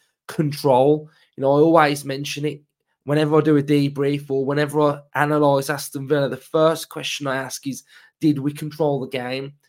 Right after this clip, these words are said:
Because we know that Unai is all about control. He wants to control every minute from the first minute to the last minute. Um, and if we have control, then we've got a better platform to grow into the game, to control the game,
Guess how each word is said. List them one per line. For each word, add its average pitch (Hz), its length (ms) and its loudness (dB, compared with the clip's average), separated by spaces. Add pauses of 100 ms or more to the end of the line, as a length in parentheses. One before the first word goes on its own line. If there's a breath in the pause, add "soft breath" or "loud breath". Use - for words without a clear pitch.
(200)
Because - 300 -6
we 143 140 0
know 147 360 6
that 127 160 -2
Unai 135 720 0
is - 220 -18
all 156 200 2
about 135 320 0
control. 131 640 -4 (600 soft breath)
He 143 80 -2
wants 160 220 2
to - 80 -6
control 160 420 4
every 156 280 2
minute 143 320 -4
from 160 100 -10
the 147 80 -4
first 156 400 0
minute 143 240 -6
to - 80 -8
the 139 80 -2
last 143 320 -2
minute. 143 380 -4 (360 soft breath)
Um, 139 380 0
and 143 100 -2
if 143 160 -4
we 143 100 2
have 185 200 2
control, 143 540 0
then 131 100 -4
we've 135 140 -8
got - 140 -10
a - 20 -10
better - 280 -6
platform 160 720 -4 (160)
to - 140 -16
grow 170 240 6
into 160 240 -2
the 139 80 -6
game, 147 400 -4
to - 100 -20
control 170 460 2
the 156 80 0
game, 147 420 -2